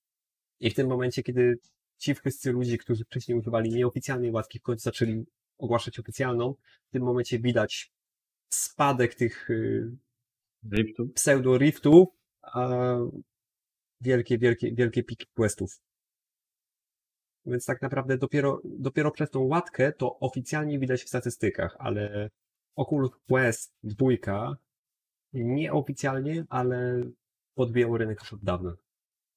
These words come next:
Speaker 2: Mhm. Widzicie, drodzy słuchacze, jeszcze jeden quest bawi i uczy.
Speaker 1: Ja mam nadzieję, że uczy, mam nadzieję, że wszystko dobrze zrozumiałem, a nie właśnie nagadałem tutaj
Speaker 2: <laughs>
Speaker 1: żadnych głupot.
Speaker 2: Miejmy nadzieję.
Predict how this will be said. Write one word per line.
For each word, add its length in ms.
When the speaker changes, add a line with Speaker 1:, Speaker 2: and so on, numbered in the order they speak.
Speaker 2:
Mhm. 260
Widzicie, 520
drodzy 360
słuchacze, 760
jeszcze 440
jeden 280
quest 420
bawi 420
i 180
uczy. 360
Speaker 1:
Ja 220
mam 120
nadzieję, 400
że 100
uczy, 220
mam 120
nadzieję, 300
że 80
wszystko 280
dobrze 260
zrozumiałem, 520
a 40
nie 260
właśnie 280
nagadałem 420
tutaj 180
Speaker 2:
<laughs> 40
Speaker 1:
żadnych 200
głupot. 400
Speaker 2:
Miejmy 360
nadzieję. 480